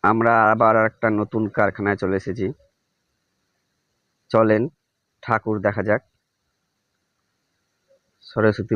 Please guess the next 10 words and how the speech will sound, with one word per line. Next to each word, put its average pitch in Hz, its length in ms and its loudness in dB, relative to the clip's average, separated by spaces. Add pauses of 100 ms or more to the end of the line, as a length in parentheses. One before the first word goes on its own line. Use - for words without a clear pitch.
মায়ের 95 300 0 (120)
মূর্তি - 640 -8 (2250)
খুব 104 120 -4 (120)
সুন্দর 107 400 2
সুন্দরভাবে 101 520 0 (100)
বানানো 92 340 0
হয়েছে, 87 260 -6 (440)
শেষ 101 200 0 (120)
টাচ 98 160 2 (160)
চলছে। 95 320 -6